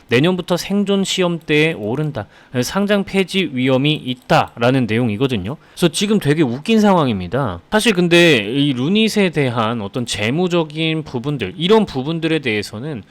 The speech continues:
우리가 이미 이전부터 알고 있었단 말입니다. 자, 이렇게 한번 볼까요? 요번에 이 적자폭이 더 커지게 되면은 사 년 연속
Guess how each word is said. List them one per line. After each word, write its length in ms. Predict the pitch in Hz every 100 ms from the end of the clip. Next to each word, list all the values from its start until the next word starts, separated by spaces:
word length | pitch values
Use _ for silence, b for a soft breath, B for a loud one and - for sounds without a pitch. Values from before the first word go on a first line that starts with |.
| B -
우리가 200 | 180 208
이미 320 | 147 151 190
이전부터 580 | 147 156 214 208 196 175
알고 340 | 104 110 139 120
있었단 600 | 113 - 196 - 175 120
말입니다. 680 | 104 101 92 87 120 110 101 B B
자, 100 | -
이렇게 420 | 131 165 185 170 123
한번 220 | 127 120
볼까요? 420 | 107 - 110 90 - B B 147
요번에 280 | 196 190
이 40 | 165
적자폭이 520 | 127 - 185 - 175
더 120 | 117
커지게 560 | - - 190 202 185 175
되면은 360 | 123 104 127
사 260 | 123 - 127
년 240 | 165 175
연속 400 | 113 120 123 160